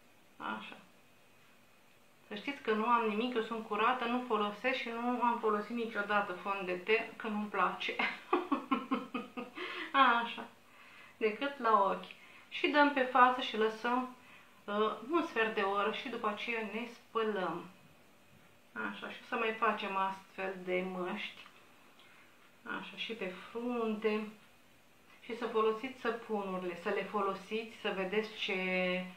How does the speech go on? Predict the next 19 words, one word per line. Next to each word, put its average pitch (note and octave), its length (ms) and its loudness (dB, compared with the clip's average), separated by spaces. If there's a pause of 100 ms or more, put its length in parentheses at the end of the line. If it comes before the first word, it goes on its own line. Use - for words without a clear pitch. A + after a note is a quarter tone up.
(480)
ce - 140 -4 (120)
bine G#3 460 -2 (720)
fac G3 260 -2
la F3+ 100 0
piele, E3+ 600 -4 (180)
la - 100 -12
pielea F#3+ 400 -4
noastră. F3 580 -4 (640)
Așa, - 180 -8
vedeți? A3 560 -8 (880)
Și - 200 -10
dăm. A#3+ 300 -4 (560)
Încet, C#4+ 360 -4 (220)
așa, B3+ 380 -6
umezim A#3 560 -2 (440)
și - 160 -12
dăm G3+ 220 -4
pe A3 100 -2
față. G#3 640 -6